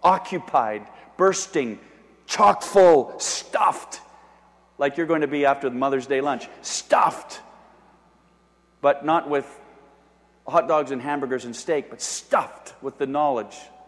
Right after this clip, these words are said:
of God's will. What we need to know is the will of God. We need to know that. We need to know what makes God happy, what,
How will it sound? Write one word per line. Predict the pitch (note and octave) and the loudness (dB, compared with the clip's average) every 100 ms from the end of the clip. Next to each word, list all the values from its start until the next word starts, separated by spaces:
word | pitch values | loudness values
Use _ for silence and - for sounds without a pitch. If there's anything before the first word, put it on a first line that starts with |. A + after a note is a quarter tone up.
| _ _ - | _ _ -20
of | A2+ | -8
God's | B2 A#2 G#2 | -4 -4 -6
will. | A2 G#2+ F2+ - _ _ _ _ _ _ _ _ - | -8 -8 -10 -16 _ _ _ _ _ _ _ _ 0
What | D#3 G3+ F3 | 4 4 2
we | G3 G3 | -4 -2
need | F3 F#3 F3+ C#3+ C3 C3+ - _ _ | -4 -6 -6 -6 -6 -12 -20 _ _
to | D3 | -10
know | C#3 D3 A2+ G#2+ A2 - - _ _ _ _ | -6 -4 -2 -4 -8 -14 -20 _ _ _ _
is | B2 | -12
the | B2 | -8
will | A#2 A#2 | -6 -4
of | G#2+ | -6
God. | B2 A#2 E2+ - - _ _ _ _ _ _ _ _ _ | -8 -8 -8 -12 -20 _ _ _ _ _ _ _ _ _
We | B2 | -6
need | D3 D3 | -6 -6
to | |
know | D#3+ G#3 E3+ | -6 -6 -6
that. | F#2 - - _ _ _ _ _ - | -10 -14 -20 _ _ _ _ _ -12
We | B2+ | -8
need | D3 D3 | -6 -6
to | |
know | E3 G#3+ | -4 -2
what | C#3 D3 C#3 | 0 0 0
makes | C#3 D3+ - - - B2+ | -6 -8 -10 -16 -18 -8
God | C#3 D#3+ D#3 | -4 -2 -2
happy, | F3 G3 G2 | -4 -6 -8
what, | F#2+ C#3 | -6 -6